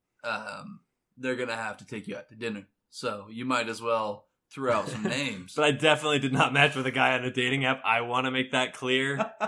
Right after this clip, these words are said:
Speaker 1: <laughs>
Speaker 2: Come on, Blake.
Speaker 1: It's
Speaker 2: That's kinda messed
Speaker 1: it's
Speaker 2: up.
Speaker 1: one of his boys that he
Speaker 2: <laughs>
Speaker 1: matched with on Tinder. <laughs>
Speaker 2: And also, like, I only kn-, I don't, I only know one person or, like, a couple people that say y'all, and I definitely don't think this was them.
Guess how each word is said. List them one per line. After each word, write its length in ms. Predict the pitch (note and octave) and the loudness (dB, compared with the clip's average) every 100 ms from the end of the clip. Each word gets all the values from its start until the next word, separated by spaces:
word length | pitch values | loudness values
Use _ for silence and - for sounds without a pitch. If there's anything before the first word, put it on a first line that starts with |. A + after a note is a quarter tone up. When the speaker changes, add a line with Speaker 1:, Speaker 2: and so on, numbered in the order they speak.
| - - | -6 -14
Speaker 1:
<laughs> 420 | - _ - _ - | -14 _ -20 _ -2
Speaker 2:
Come 160 | C3+ | 2
on, 220 | B2 A2+ | 4 2
Blake. 300 | A2 G#2+ A2 A2 | 0 0 0 -2
Speaker 1:
It's 140 | B2 | -4
Speaker 2:
That's 220 | B2 B2 | 0 0
kinda 180 | - B2+ | 0 0
messed 240 | A#2+ A#2+ C#3+ | 0 -2 0
Speaker 1:
it's 80 | A#2+ C3 | 2 2
Speaker 2:
up. 40 | |
Speaker 1:
one 200 | D3+ E3+ | 2 2
of 80 | D#3 | 2
his 160 | D#3 C#3+ | 0 -2
boys 580 | D3 E3 E3+ E3+ D#3 | 0 2 2 0 0
that 100 | C#3 C3+ | -2 -2
he 80 | B2 | -2
Speaker 2:
<laughs> 60 | B2+ | -2
Speaker 1:
matched 400 | C3+ C#3 C3+ D#3 | -2 -2 -4 -6
with 300 | C#3 C#3 C3+ | -6 -6 -4
on 100 | A#2+ A2+ D3+ | -2 0 2
Tinder. 560 | D3+ D3 D3+ D#3+ D3 - | 2 0 -4 -6 -10 -10
<laughs> 80 | - | 0
Speaker 2:
And 160 | F3 F3+ | 6 8
also, 360 | F3 E3+ F#3 | 8 8 6
like, 200 | D3+ C3+ | 6 6
I 100 | C3 C#3+ | 6 6
only 180 | D3 | 4
kn-, 160 | D3 C3 | -2 0
I 140 | B2+ | 2
don't, 200 | D3 D3 B2 | 2 0 -4
I 140 | B2 C3+ | -2 -2
only 180 | C#3 C#3 | 0 0
know 140 | C3 | 0
one 240 | A#2 B2 | 0 -2
person 460 | B2+ C3+ C3 C#3+ C3 | -2 -2 -2 -4 -6
or, 240 | A#2 G#2+ | -6 -6
like, 160 | G#2+ A2 | -8 -8
a 80 | A2+ | -4
couple 200 | C3 C3 | -4 -4
people 220 | B2+ A#2+ | -6 -6
that 140 | A#2 A2+ | -6 -4
say 180 | C3+ A#2+ | -4 -4
y'all, 500 | A2 A2+ A#2+ B2+ B2 | -2 2 2 2 -2
and 80 | G2+ | -8
I 120 | G2+ - | -10 -8
definitely 760 | B2 A#2+ C3 B2 A2 A#2 A2 - _ - | -8 -6 -10 -10 -10 -12 -14 -20 _ -12
don't 300 | A2+ A2+ - | -10 -10 -14
think 340 | A#2 A2+ G#2+ | -14 -14 -14
this 160 | A2+ - | -16 -12
was 160 | G2+ | -12
them. 360 | G#2+ G#2+ A2+ | -8 -8 -10